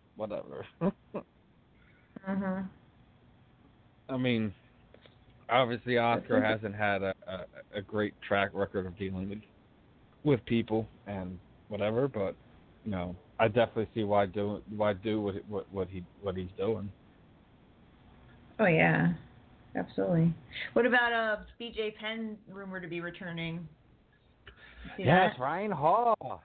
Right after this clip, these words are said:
Speaker 1: Ryan Hall makes sense. Is one guy who can't lay an absolute bludgeoning beating down on him. It makes
Speaker 2: Yeah.
Speaker 1: perfect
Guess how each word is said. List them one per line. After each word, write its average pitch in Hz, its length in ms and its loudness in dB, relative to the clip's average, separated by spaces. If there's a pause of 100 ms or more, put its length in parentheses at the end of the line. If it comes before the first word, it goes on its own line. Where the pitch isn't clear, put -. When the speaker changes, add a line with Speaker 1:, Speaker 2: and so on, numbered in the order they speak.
(140)
Speaker 1:
Ryan 170 240 -10
Hall 233 240 -2
makes 240 320 -4
sense. 247 300 0
Is 160 200 -6
one 180 240 0
guy 185 300 0
who 175 120 -4 (120)
can't 170 260 -2
lay 156 180 4
an 131 160 0
absolute 139 540 0 (120)
bludgeoning 139 680 0
beating 131 320 -4 (100)
down 90 240 -10
on 85 140 -16
him. - 200 -20 (1040)
It 117 120 -2
makes 135 200 -2
Speaker 2:
Yeah. 185 240 0
Speaker 1:
perfect 170 340 2